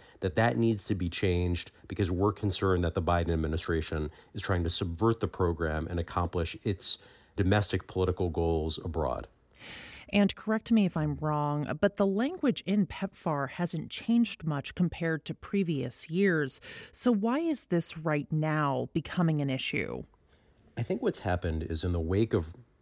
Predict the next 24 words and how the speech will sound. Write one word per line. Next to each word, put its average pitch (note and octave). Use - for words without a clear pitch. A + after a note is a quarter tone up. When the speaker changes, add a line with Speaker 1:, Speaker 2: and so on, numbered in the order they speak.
Speaker 1:
the G2+
overturning F#2
of D#2
Roe E2+
v. D#2
Wade, C2+
the D2
national E2+
right D2+
to D#2+
abortion, C2+
abortion A#2+
politics F2
have E2
infused F#2
and F2+
infected F2
so C3
many A2+
parts -
of F2+
federal D#2
policy F2+
battles. C#2+